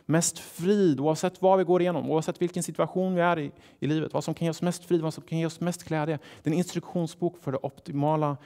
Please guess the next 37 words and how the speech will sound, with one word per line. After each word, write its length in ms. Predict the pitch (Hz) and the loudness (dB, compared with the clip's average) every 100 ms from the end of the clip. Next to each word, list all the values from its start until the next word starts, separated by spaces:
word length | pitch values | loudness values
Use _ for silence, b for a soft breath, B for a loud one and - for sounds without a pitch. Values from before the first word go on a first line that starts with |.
| b - | b -2
livet 300 | 135 139 127 | 0 2 2
här 120 | 131 | 2
och 80 | 131 | 2
nu. 160 | 117 B B B | 0 B B B
Många 260 | 160 202 | 4 6
tänker, 520 | 202 202 196 151 147 156 B - | 4 2 4 4 4 2 B 0
många 160 | 160 | 4
gånger 120 | 180 165 | 4 4
så 120 | 156 | 4
hör 200 | 170 165 | 6 6
jag 180 | 135 120 | 4 2
att 80 | |
folk 160 | - 156 | -2 0
tänker 220 | 165 156 | 0 0
lite 140 | 131 139 | 0 2
grann 140 | 135 | 4
om 220 | 131 117 - - | 2 0 -8 -6
de 180 | 123 131 | -2 0
kristna, 420 | 147 131 - 139 | 2 0 0 0
eller 100 | 120 | 2
hur? 100 | 117 | 0
De 220 | 117 120 | -2 -4
kristna, 380 | - 139 - 143 | -4 -4 0 2
det 100 | 123 | 4
är, 160 | 127 - | 2 -2
det 160 | 127 | -6
är 40 | 131 | -4
såna 200 | 135 123 | -2 -2
som 140 | 123 | -4
tror 220 | - 143 | -2 -2
på 180 | 135 127 | 0 0
ett, 220 | 117 - b b b b b b _ | 0 -4 b b b b b b _
på 100 | - | -6
ett 120 | 120 131 | 0 4
liv 260 | 135 135 | 6 6
efter 280 | 127 - 127 | 4 0 2
döden. 380 | 120 123 104 | 4 4 2